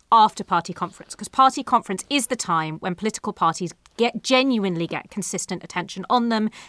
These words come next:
They can fill the newspapers, they can say what they wanna say, and maybe some of what they do cuts through. So, so this might be a good, good moment to talk about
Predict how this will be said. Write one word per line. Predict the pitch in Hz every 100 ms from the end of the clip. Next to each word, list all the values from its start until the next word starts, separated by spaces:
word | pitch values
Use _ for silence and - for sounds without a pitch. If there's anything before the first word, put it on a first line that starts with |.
| -
They | 196
can | 208
fill | 185 - 196
the | 190
newspapers, | 180 170 - 170 160 170 156
they | 175
can | 170
say | 165 - 175
what | 165
they | 175
wanna | 160 156
say, | 160 156 147 170 - - -
and | 208 208 247
maybe | 277 277 214
some | - 226
of | 190
what | 175 -
they | 170
do | 160 156 156 160 _ _ _
cuts | - - -
through. | - 151
So, | - 233 220
so | - 254
this | 240 262
might | 285 320
be | 311
a | 269
good, | 254 - _
good | 277 220
moment | 208 185 233
to | -
talk | 269 240
about | 233 185 170 -